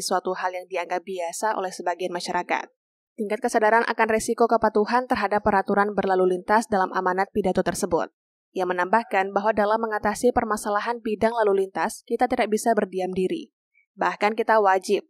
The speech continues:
melakukan berbagai upaya untuk menciptakan yang aman dan kondusif, serta perlu adanya kerjasama dan koordinasi dengan instansi terkait serta partisipasi masyarakat.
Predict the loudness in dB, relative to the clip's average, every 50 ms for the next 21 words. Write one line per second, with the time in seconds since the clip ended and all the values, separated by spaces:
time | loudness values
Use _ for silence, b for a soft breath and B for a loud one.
0 | _ -4 -2 -2 -2 0 0 2 4 4 6 6 6 4 4 2 2 2 2 0
1 | 2 4 4 4 4 2 0 -2 -2 -4 -4 -4 -4 -4 -2 -2 -2 0 0 -2
2 | -2 -4 -8 -6 -2 -2 -2 -2 -2 -4 -6 -2 -2 -2 -2 0 -2 0 0 0
3 | -4 -2 -4 -4 -4 -4 _ _ _ _ _ _ _ _ _ -6 -6 0 0 2
4 | 2 2 2 2 2 2 2 2 2 0 0 -2 -6 -4 -6 -8 -4 -4 -4 -2
5 | -2 -4 -2 -2 -2 0 0 0 -2 0 0 0 2 2 2 2 0 -2 -2 -4
6 | -4 -4 -2 -2 0 0 -2 -4 -4 -6 -4 -6 -6 -6 -6 -4 -4 -4 -4 -4
7 | -6 -6 -6 -6 -6 -6 -4 -4 -4 -6 -4 -4 -4 -4 0 0 0 2 2 0
8 | -2 -2 -6 -6 -4 -2 -2 -2 -2 -2 -8 -10 -8 -10 -6 -6 -6 -4 -4 -4
9 | -6 -6 -10